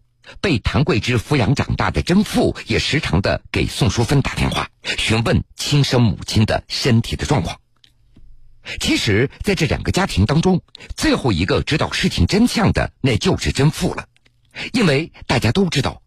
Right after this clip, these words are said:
他脾气着急、性子烈，一直不敢告诉他真相，担心他会因此想不开。的确，在知道真相以后，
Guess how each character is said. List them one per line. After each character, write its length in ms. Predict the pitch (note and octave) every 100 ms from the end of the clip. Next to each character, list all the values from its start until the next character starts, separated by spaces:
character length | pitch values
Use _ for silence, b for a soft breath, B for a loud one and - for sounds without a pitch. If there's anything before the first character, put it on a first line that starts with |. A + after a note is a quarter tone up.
| - B
他 160 | C#3+
脾 220 | - - B2
气 140 | C3
着 220 | F3+ G3+
急、 340 | - C#3 - -
性 240 | - - D#3
子 100 | F2
烈， 240 | G#2+ - _ B B
一 120 | B3
直 380 | - - D#2+ C3 -
不 140 | -
敢 180 | - A2
告 140 | G#2+
诉 120 | - -
他 140 | -
真 160 | - D#2+
相， 220 | - - - B B
担 160 | D3+ C3+
心 160 | B2
他 160 | - A2
会 280 | - - -
因 220 | - A2+ G#2
此 160 | -
想 180 | - -
不 80 | -
开。 240 | C#2+ D#2 - _ _ _ - - - - - - _ _ _ B B
的 140 | A2 C3
确， 260 | A2 - _ _ B B
在 120 | G3+
知 140 | D3+ A3+
道 140 | C3
真 200 | F#3 G#3+
相 220 | F3 A2+
以 80 | -
后， 320 | - F3 -